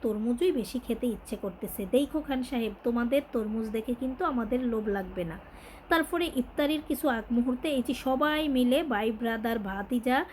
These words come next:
ভাগিনা, সবাই মিলে হচ্ছে হাতে হাতে কাজ করতেছে। দেখতেই পাচ্ছেন মনের খুশিতে কেউ আপেল কাটতেছে, কেউ আম ছিলতেছে,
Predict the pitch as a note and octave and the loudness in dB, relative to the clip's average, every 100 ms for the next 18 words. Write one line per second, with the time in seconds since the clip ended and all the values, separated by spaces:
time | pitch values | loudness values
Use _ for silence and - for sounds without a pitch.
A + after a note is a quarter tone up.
0 | - - G3 G3 G#3 B3 C#4 - A#3+ C4+ | -14 -12 -6 -2 2 2 2 0 0 2
1 | C#4+ C4+ B3+ C4 B3 - D4 G#3 G#3 C#4+ | 2 2 0 0 -2 -2 -4 -2 -2 0
2 | C4 C4 C#4 B3+ C#4 - G#3+ - F#3 - | 0 -2 -4 -4 -6 -4 -6 -4 -6 -6
3 | F#3 G#3 - C#4+ C4 B3+ - C4 C#4 - | -4 -6 -2 -4 -2 -4 0 0 0 -6
4 | - - A3 B3+ D4+ D#4 - C4 C#4 B3+ | -20 -4 4 4 4 0 0 -2 0 0
5 | C#4+ C#4+ C4+ A#3 G3+ B3 A#3+ B3 A#3+ - | 0 2 4 4 2 2 2 2 -2 -4
6 | B3 C4 B3 B3+ A#3+ B3 G3+ G#3 G#3+ - | -2 2 2 4 4 4 2 -4 -4 0
7 | A#3 A3+ B3 A#3+ B3+ B3 | -2 2 -2 0 2 4